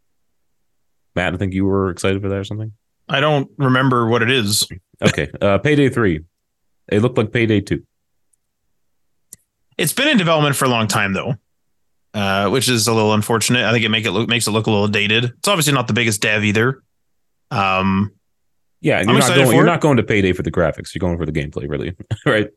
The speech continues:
Speaker 2: Well, I mean, especially since, like, I,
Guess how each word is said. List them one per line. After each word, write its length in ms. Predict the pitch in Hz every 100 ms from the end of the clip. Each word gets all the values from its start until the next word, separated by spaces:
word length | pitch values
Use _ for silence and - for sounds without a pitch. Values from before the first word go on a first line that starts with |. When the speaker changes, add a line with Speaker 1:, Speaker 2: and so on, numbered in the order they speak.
| _ _ _ _ _ - - 381 - 147
Speaker 2:
Well, 180 | 202 170
I 40 |
mean, 180 | 160 160
especially 600 | - 165 - 208 196 185
since, 500 | 156 170 156 - -
like, 240 | 143 131 123
I, 220 | 131